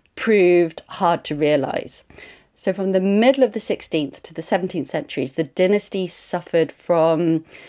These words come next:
political and institutional paralysis, really, due to a series of eccentric, willful, self-indulgent, sometimes reclusive emperors. And the actual limits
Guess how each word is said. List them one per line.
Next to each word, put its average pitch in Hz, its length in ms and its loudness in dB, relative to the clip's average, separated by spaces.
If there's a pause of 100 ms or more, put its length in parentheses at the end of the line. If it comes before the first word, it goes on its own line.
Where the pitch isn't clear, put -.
(260)
political 254 440 2
and 165 160 4
institutional 170 920 -2
paralysis, 160 720 -2
really, - 400 -4 (400)
due 190 220 0
to 185 160 0
a 170 60 4
series 160 580 2
of - 360 -4
eccentric, - 960 -2 (220)
willful, 165 1040 2 (100)
self-indulgent, 175 1000 2
sometimes 165 480 -2
reclusive 156 600 -4 (120)
emperors. 165 480 -4 (840)
And 208 400 6
the 220 380 2 (180)
actual 208 720 2
limits 214 880 0